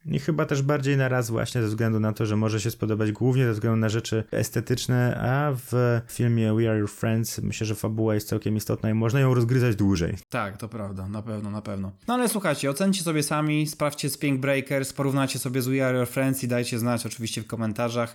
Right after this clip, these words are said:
Speaker 2: czy się z nami zgadzacie, czy nie, czy wam się ten film podobał. No to co, to przechodzimy do muzyki chyba.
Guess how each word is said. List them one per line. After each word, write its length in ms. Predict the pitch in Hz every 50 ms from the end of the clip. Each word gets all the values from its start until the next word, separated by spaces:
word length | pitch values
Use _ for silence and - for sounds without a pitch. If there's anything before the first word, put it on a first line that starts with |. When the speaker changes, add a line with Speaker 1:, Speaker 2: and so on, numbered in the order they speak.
| _ _ -
Speaker 2:
czy 100 | - 123
się 120 | 127 123
z 40 | 117
nami 180 | 127 123 127
zgadzacie, 500 | 117 107 104 123 113 120 143 147 - 147
czy 120 | 110 - 120
nie, 120 | 135 135
czy 100 | 135 127
wam 120 | 117 123 117
się 100 | - -
ten 120 | 117 104
film 180 | - 120 110 101
podobał. 480 | 110 107 107 123 127 127 123 117 117 117 - _ _ -
No 100 | 160 196
to 140 | 202 208 208
co, 160 | - - 131
to 80 | 120 -
przechodzimy 480 | - - 180 - 202 185 202 202 202 190
do 100 | 180 220
muzyki 420 | 240 247 254 277 - - - 127
chyba. 320 | 117 113 95 101 95 92